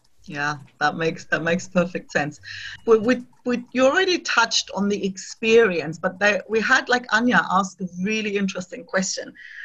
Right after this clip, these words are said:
And that was for people who have been doing on, like, in-person workshops and events, right? So now, what are some tips to create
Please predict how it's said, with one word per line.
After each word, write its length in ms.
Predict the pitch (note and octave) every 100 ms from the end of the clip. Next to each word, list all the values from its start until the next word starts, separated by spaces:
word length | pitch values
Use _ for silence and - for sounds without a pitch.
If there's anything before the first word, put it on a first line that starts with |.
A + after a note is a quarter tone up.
| - -
And 220 | G3+ G3+
that 180 | A3 G3
was 380 | G#3+ G#3+ G3 A3 -
for 140 | A3
people 600 | G3 - C#4 F#4 G4+ F#4
who 600 | C#4+ C4 C4 C4 B3+ B3 - - -
have 340 | A#3 B3+ C4+ -
been 540 | B3 A#3+ A#3+ A#3 A3+ A3+ _ _ _ _ _ _ _ _ _ _ - F#3
doing 500 | A#3 A3+ A3 G#3+ G3
on, 380 | - G#3 A3 G#3+ -
like, 220 | G3+ G3 -
in-person 880 | A#3 A#3 - G#3+ G#3 F#3+ F#3+ F3
workshops 580 | F3 F3+ F3+ - E3 - -
and 160 | F3
events, 560 | F#3+ F3 C3+ - - - -
right? 300 | E3+ G3+ A#3+ - - - -
So 180 | A3+ G#3+
now, 640 | G#3 G#3+ A3 A3+ A3+ - _ _ _ _ _ _ _ _ D3 _ - - - _ - F#3+ - _ _
what 300 | - G3+ A#3+
are 80 | C#4+
some 240 | D#4+ D#4 C4+
tips 380 | C#4 B3+ -
to 200 | - A3+ -
create 840 | - A#3 G3 F#3+ G#3 E3+ - -